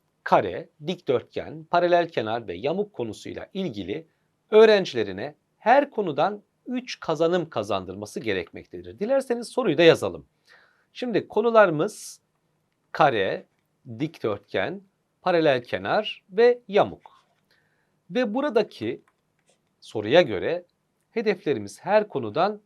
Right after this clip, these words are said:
üçer tane kazanılmış. Pekala. Şimdi öğretmen kare, dikdörtgen ve paralel konularından üçer, üçer maddelik dokuz sorudan oluşan bir test hazırlamış. Şimdi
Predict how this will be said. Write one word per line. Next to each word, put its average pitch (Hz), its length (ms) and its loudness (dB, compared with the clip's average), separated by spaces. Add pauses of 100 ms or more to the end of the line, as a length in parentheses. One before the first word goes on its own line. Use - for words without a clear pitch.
(220)
üçer 165 400 -4
tane 113 300 -6
kazanılmış. - 1000 -10 (140)
Pekala. 113 720 -8 (1000)
Şimdi 147 640 0 (1000)
öğretmen 220 640 0 (200)
kare, 202 460 -2 (380)
dikdörtgen 220 680 -2
ve 165 80 0
paralel 208 520 -2
konularından 139 800 -4 (320)
üçer, - 1160 -4
üçer 214 260 -4
maddelik 156 540 -8
dokuz 175 280 -6
sorudan 123 360 -6
oluşan 175 380 -6
bir 175 180 -2
test 151 240 -4
hazırlamış. 87 720 -12
Şimdi 180 440 -6